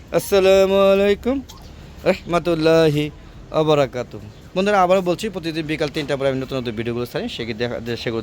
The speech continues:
দেখার আমন্ত্রণ জানিয়ে শেষ করছি। সবাই ভালো থাকবেন, সুস্থ থাকবেন, ভালো থাকবেন, খুদা হাফেজ। আবার অন্য কোনো পর্বে হাজির হব নতুন কোনো ভিডিও নিয়ে, ততক্ষণে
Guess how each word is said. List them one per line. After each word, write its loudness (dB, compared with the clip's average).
দেখার -4
আমন্ত্রণ -6
জানিয়ে -4
শেষ -6
করছি। -8
সবাই 2
ভালো 4
থাকবেন, 0
সুস্থ -10
থাকবেন, 0
ভালো 4
থাকবেন, 0
খুদা 4
হাফেজ। 2
আবার 4
অন্য 0
কোনো -2
পর্বে 2
হাজির 0
হব 0
নতুন -8
কোনো -8
ভিডিও -6
নিয়ে, -10
ততক্ষণে -6